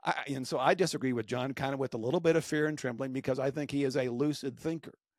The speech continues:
and he does all of us, uh, uh, us a favor every day that he's out there. But I think John regards this commercial a-, as a miss because he forgot to ask one question.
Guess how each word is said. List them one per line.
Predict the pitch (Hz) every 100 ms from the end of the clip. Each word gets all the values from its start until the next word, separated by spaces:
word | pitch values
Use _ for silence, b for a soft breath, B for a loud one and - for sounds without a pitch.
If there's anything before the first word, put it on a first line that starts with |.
| B B B -
and | 143
he | 143 147
does | 143 135
all | 139 127 156 170
of | 170
us, | 156 151 -
uh, | 139
uh, | 143
us | 131 135 117
a | 117
favor | - 139 110 101
every | 113 110 135
day | 120 117
that | 120 120
he's | 110
out | 104 -
there. | - _ _ _ _ _ _ _ _
But | 123 -
I | 139 226
think | - 202
John | 160 165 156 156
regards | 151 143 143
this | 139 -
commercial | 120 123 120 123 123
a-, | -
as | 120 113
a |
miss | 113 123 127
because | - 117 - - 123
he | 131
forgot | 123 139 123 110 -
to | - 117
ask | 104 101 -
one | - 98 101 98
question. | 92 87 -